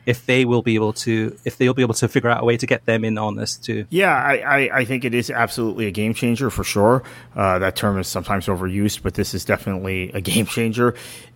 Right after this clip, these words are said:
Speaker 2: In terms of the quality of play, I, I don't know. I mean, I, I think that it's up to, down to your personal preferences. You can make a case M L S is a better league than any league in the world.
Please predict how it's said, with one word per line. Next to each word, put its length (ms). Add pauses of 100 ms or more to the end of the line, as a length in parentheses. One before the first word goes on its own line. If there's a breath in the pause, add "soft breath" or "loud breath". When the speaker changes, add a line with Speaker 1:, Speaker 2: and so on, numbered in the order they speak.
Speaker 2:
In 200
terms 540
of 540 (280 loud breath)
the 80
quality 640
of 120
play, 440 (360 loud breath)
I, 220 (220)
I 160
don't 240
know. 240
I 80
mean, 160
I, 280 (140)
I 160
think 260
that 120
it's 180
up 160
to, 80
down 340
to 60
your 100
personal 360
preferences. 600
You 100
can 120
make 180
a 60
case 260
M 160
L 140
S 140
is 100
a 60
better 280
league 340
than 180
any 260
league 240
in 80
the 80
world. 420